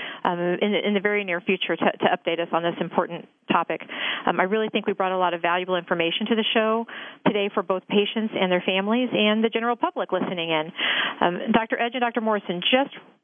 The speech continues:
quickly, where can more indiv-, where can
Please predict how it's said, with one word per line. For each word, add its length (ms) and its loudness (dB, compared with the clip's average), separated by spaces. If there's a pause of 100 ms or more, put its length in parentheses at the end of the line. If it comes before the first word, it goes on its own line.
(100)
quickly, 440 0 (260)
where 320 0 (100)
can 140 2
more 160 2
indiv-, 300 -4
where 120 4
can 280 -6